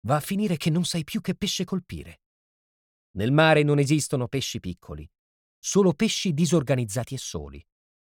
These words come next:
Da soli si muore di più e prima. Da soli non si vincono battaglie. Da soli si ha sempre paura. Ma a Sparta nessuno è mai stato lasciato da solo davanti al pericolo. E oggi meno che mai.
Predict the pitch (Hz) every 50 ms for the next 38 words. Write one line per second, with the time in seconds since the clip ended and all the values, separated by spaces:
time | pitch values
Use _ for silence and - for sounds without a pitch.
0 | _ _ _ _ _ _ _ _ - 101 120 131 123 - - 151 143 135 123 113
1 | 98 92 - - - 123 127 143 147 147 143 143 127 123 - - - 151 143 135
2 | 127 - - 123 104 90 82 73 69 - _ _ _ _ _ _ _ _ _ _
3 | _ _ _ _ - 123 151 143 - 247 214 214 196 196 170 - 226 185 175 156
4 | 120 - - 98 87 80 78 78 - - 80 71 65 65 67 67 - _ _ _
5 | _ _ _ _ _ _ _ _ _ _ _ _ - 80 95 - - 165 160 160
6 | 165 - - 160 139 - - 160 151 139 - 139 - 104 98 92 82 78 71 73
7 | - _ _ _ _ _ _ _ _ _ _ _ _ _ _ _ _ - 107 139
8 | 143 143 - - - - 123 113 101 90 - - - 90 85 - _ _ _ _
9 | _ _ _ _ _ - 101 131 151 156 156 147 - - - 165 156 143 131 117
10 | 95 82 85 85 87 104 110 - - 180 143 - 165 127 110 - - 180 - -
11 | 143 123 - - - 160 151 143 135 143 - 139 139 123 - 135 98 - - 87
12 | 80 85 82 - - 76 73 - _ _ _ _ _ _ _ _ _ _ _ -
13 | - 151 160 196 220 165 143 175 196 190 208 190 190 - 180 151 120 98 85 73
14 | 69 71